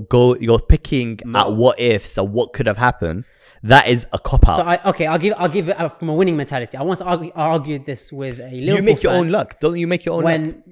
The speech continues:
Speaker 3: when Aguero scored that goal, 'cause the arg-, the argument I've always heard is the best team and the end of the day, t-, the league table doesn't lie. If you win the league, you deserve to win the league. So my question was to this individual, if Aguero hit the post,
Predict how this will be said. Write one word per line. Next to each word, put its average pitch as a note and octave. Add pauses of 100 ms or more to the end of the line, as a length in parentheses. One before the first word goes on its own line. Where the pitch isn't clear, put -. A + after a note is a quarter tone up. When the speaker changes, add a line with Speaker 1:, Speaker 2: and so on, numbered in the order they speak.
(100)
Speaker 3:
when D3 (100)
Aguero E3
scored D#3
that C3
goal, C3 (140)
'cause C#3+
the C#3+
arg-, F3
the F3
argument F#3
I've D3+
always E3+
heard D3
is C3 (220)
the D3+
best D#3
team E3+
and D3+
the E3
end E3+
of D3+
the D#3
day, D3
t-, F#3
the D#3+
league F#3
table E3+
doesn't D#3+
lie. G#3+ (180)
If D#3
you E3
win F#3
the F3+
league, F#3
you D#3+
deserve C#3
to C#3+
win B2+
the A2+
league. A2
So -
my F#3+
question A3
was F#3+
to E3
this D#3+
individual, D#3+ (460)
if F3
Aguero G3+
hit G3
the E3
post, -